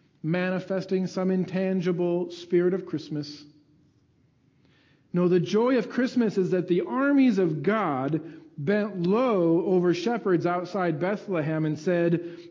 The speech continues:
"Do not be afraid, for behold, I bring you good news of great joy, which will be for all the people. For today in the city of David there has been born for you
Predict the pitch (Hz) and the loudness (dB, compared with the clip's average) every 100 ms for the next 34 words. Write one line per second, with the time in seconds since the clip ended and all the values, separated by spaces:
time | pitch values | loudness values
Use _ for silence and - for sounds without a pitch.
0 | - 156 262 277 269 240 247 208 185 - | -2 4 6 6 2 2 2 2 -2 -2
1 | 294 349 285 160 156 196 - - - 214 | 2 4 4 6 6 4 0 -10 -2 2
2 | 220 202 233 240 240 202 247 247 247 254 | 4 4 2 2 2 2 4 6 6 4
3 | 202 294 339 302 202 196 208 - 226 269 | 4 4 6 4 4 4 2 -2 -2 0
4 | 233 226 226 180 160 247 262 220 - - | 0 -2 -4 -4 -2 2 2 0 -4 -14
5 | - - _ _ _ _ 151 127 233 339 | -20 -20 _ _ _ _ -12 0 4 6
6 | 339 320 226 151 120 107 - - - - | 6 4 4 4 2 -4 -12 -20 -20 -20
7 | _ _ _ 196 254 - 269 220 254 247 | _ _ _ 0 2 4 2 6 4 4
8 | 254 240 240 254 254 254 240 - 269 269 | 0 -2 -2 0 0 2 0 4 6 4
9 | 262 196 196 190 214 233 240 226 220 247 | 2 0 0 0 2 2 4 2 2 2
10 | 233 220 175 214 240 196 160 180 165 175 | 2 2 2 2 4 2 2 2 2 0
11 | 156 165 156 131 170 208 233 233 226 208 | 2 2 2 0 2 2 2 2 2 0
12 | 170 180 190 190 190 - | 2 2 4 4 2 -4